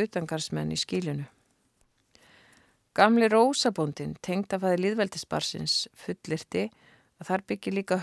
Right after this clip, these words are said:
hauslaus hjúkrunarkona af engilsaxneskum ættum sem settist í aftursæti hjá bílstjórum í aftakaveðri svo þeir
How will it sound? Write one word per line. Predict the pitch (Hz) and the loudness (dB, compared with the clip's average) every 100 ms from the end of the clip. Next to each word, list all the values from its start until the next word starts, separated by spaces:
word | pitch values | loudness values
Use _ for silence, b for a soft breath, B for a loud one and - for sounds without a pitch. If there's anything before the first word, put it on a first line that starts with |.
| 170 | 0
hauslaus | 202 240 - - 190 - | 0 0 -4 -4 -4 -2
hjúkrunarkona | 214 - - 196 160 - 165 165 160 | -4 -2 -2 0 -2 -2 -2 0 -2
af | 175 | 0
engilsaxneskum | 208 226 208 - 196 - 185 160 - - 175 175 | -2 -2 -4 -4 -4 -4 -6 -4 -4 -6 -6 -4
ættum | - 214 - - 135 - _ _ _ _ _ _ _ | -4 -4 -10 -8 -8 -10 _ _ _ _ _ _ _
sem | - 170 | -10 -6
settist | - 185 196 - 214 170 | 0 0 0 -6 -6 0
í | |
aftursæti | 165 - - 196 185 185 151 | 0 0 -8 -6 -4 -4 -4
hjá | 156 | -4
bílstjórum | 156 190 - 180 185 156 | -8 -8 -6 -4 -4 -4
í | - | -4
aftakaveðri | - - 208 196 190 185 185 180 - _ _ _ _ _ _ | -4 -4 -2 0 2 2 2 -4 -10 _ _ _ _ _ _
svo | - | -4
þeir | 160 | -4